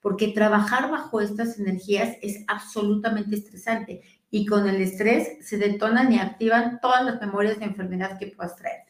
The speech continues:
Entonces vamos a ponernos fuertes para ello, para ver la real realidad y no la que te conviene ver, no la que te mantiene estancado, ¿no? En el bloqueo, en la insatisfacción, en la falta de poder. Fuerte para ello, al cien por ciento con potencial infinito,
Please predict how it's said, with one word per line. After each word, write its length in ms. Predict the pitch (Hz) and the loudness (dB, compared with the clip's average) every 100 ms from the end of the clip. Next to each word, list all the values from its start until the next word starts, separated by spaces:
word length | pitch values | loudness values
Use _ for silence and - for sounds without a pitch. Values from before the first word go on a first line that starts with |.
| _ _ _ | _ _ _
Entonces 300 | 202 208 208 | -4 0 4
vamos 200 | 254 - | 4 2
a 120 | - | 0
ponernos 420 | 214 208 220 226 | 2 2 2 0
fuertes 300 | 214 208 220 | -2 -4 -4
para 180 | - 190 | 0 2
ello, 300 | 208 202 202 | 4 2 2
para 240 | 202 190 | 4 6
ver 320 | 196 247 - - | 4 2 0 -2
la 200 | 208 208 | 4 4
real 540 | 208 202 208 247 - - | 4 4 6 6 2 -4
realidad 760 | 220 226 190 190 196 202 - - | 2 4 4 2 2 2 0 -4
y 120 | 208 | 2
no 260 | 208 214 254 | 6 6 4
la 160 | 294 - | 0 -4
que 100 | 196 | -8
te 220 | - - | -10 -10
conviene 520 | 190 185 190 190 190 | -6 -4 -2 -4 -2
ver, 280 | 180 180 - _ _ - | -2 -2 -6 _ _ -2
no 220 | 208 233 | 4 6
la 180 | 254 254 | 6 4
que 80 | 226 | -2
te 140 | 208 | -6
mantiene 760 | 202 196 190 220 208 208 - - | -6 -6 -4 -2 2 2 0 -2
estancado, 920 | 180 - 185 190 190 220 208 214 220 208 | -10 -6 -2 -2 4 6 6 4 2 0
¿no? 200 | 220 - | -2 -2
En 120 | 190 | -2
el 140 | 196 | -2
bloqueo, 800 | 202 190 190 - 214 214 214 214 - _ | -2 -2 -2 -2 0 2 2 0 -8 _
en 140 | 208 208 | 2 4
la 80 | |
insatisfacción, 1040 | 208 202 190 190 190 175 175 - 226 202 202 | 4 4 -2 -4 -4 -4 -6 -4 0 0 -2
en 80 | 202 | -2
la 140 | 190 | -4
falta 320 | - 190 190 | -2 -4 -4
de 100 | 190 | -4
poder. 460 | 180 185 180 - - _ _ _ _ | -6 -6 -6 -6 -14 _ _ _ _
Fuerte 240 | 226 226 233 | -6 -4 -2
para 220 | 240 214 | 2 2
ello, 260 | 196 202 - | 2 0 0
al 200 | 185 - | -4 -2
cien 240 | 220 226 | -4 -2
por 160 | 233 233 | -2 -2
ciento 300 | 214 196 - | -4 -6 -8
con 120 | 202 | -10
potencial 420 | 190 185 175 196 | -8 -10 -6 -4
infinito, 540 | 226 208 196 214 175 | -4 -4 -4 -2 -4